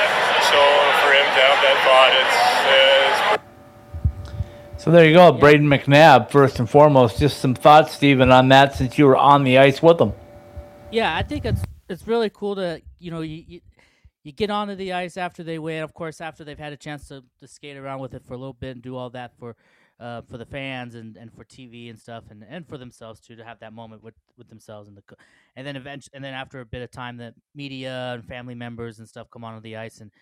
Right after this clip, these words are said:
Speaker 3: and get to be with their players and, and, uh, and, and kinda have that time on there before they eventually do get off the ice and g-,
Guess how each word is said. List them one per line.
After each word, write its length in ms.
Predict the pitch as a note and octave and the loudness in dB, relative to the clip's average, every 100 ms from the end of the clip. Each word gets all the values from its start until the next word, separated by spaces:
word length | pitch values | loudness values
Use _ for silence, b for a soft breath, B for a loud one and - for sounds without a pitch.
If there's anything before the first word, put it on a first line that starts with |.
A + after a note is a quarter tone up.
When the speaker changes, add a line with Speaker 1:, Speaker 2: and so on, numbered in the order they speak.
| _ _ _ | _ _ _
Speaker 3:
and 100 | A2 | -20
get 120 | A#2 | -20
to 80 | - | -20
be 120 | A#2+ | -20
with 120 | A2+ | -20
their 120 | A#2 G#2+ | -20 -20
players 480 | A#2+ A2 A2+ G#2 | -20 -18 -18 -20
and, 120 | G#2+ G#2 _ _ _ | -20 -20 _ _ _
and, 260 | G#2+ G2+ G2+ | _ -20 -20
uh, 160 | G#2 G2+ | -20 -20
and, 180 | G#2 G#2 | -20 -20
and 140 | A2 A#2+ | -20 _
kinda 160 | A2 | -20
have 180 | G#2 G#2 | -20 -20
that 180 | A2 - | -20 -20
time 240 | A2+ G#2+ | -20 -20
on 140 | G#2 G#2+ | -20 -20
there 180 | G#2+ | -20
before 420 | - _ A2 G#2 _ _ _ _ _ _ _ | -20 _ -20 -20 _ _ _ _ _ _ _
they 160 | C#3 C#3 _ | -20 -20 _
eventually 340 | A#2+ B2+ _ A#2+ | _ -20 _ -20
do 140 | B2+ | -18
get 140 | B2 | -14
off 140 | A#2+ A#2 | -16 -16
the 100 | B2 | -16
ice 200 | A#2 - | -18 -18
and 120 | A2 | -20
g-, 80 | _ | _